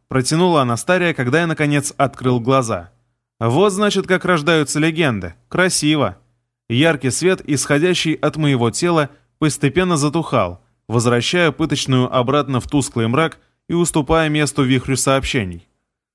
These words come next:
Создан предмет, освящённый Элуной рог единорога. Описание. Объединив невозможные вещи, вы совершили нереальное, получив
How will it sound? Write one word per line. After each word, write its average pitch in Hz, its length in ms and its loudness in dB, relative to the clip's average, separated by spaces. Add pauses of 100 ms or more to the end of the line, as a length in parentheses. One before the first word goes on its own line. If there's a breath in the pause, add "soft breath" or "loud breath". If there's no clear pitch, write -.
(240)
Создан 170 500 2
предмет, 160 540 0 (340)
освящённый 156 880 2
Элуной 151 720 2
рог 143 320 2
единорога. 143 720 2 (340)
Описание. 123 840 0 (240)
Объединив 143 680 0
невозможные 139 720 2
вещи, 156 360 0
вы 147 200 2
совершили 147 560 0
нереальное, 123 640 0
получив 120 560 0